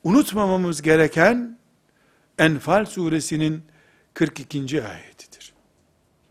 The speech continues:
Bir de bu ayeti perçinleyen ve hep bütün ümmeti Muhammed'e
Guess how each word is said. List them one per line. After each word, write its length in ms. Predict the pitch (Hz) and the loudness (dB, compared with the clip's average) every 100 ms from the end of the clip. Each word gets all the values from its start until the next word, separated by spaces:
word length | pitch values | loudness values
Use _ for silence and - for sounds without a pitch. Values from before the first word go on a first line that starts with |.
| _ _ - | _ _ -2
Bir 180 | 262 277 | 0 2
de 140 | 233 | 2
bu 180 | 285 277 | 6 10
ayeti 640 | 226 202 185 175 240 190 - _ _ _ _ _ _ _ _ _ _ _ _ _ - | 10 10 4 0 -4 -4 -10 _ _ _ _ _ _ _ _ _ _ _ _ _ 2
perçinleyen 840 | 151 147 - 156 156 156 220 226 _ _ _ _ _ _ _ _ _ _ _ _ _ | 2 4 0 2 2 2 0 -4 _ _ _ _ _ _ _ _ _ _ _ _ _
ve 60 | 131 | 2
hep 260 | 196 - - _ _ _ _ _ _ _ _ | 4 4 -2 _ _ _ _ _ _ _ _
bütün 260 | 147 269 269 | -2 0 0
ümmeti 420 | 208 175 165 160 | 0 0 -2 -2
Muhammed'e 640 | 151 127 131 120 120 190 | -4 -6 -8 -6 -2 -2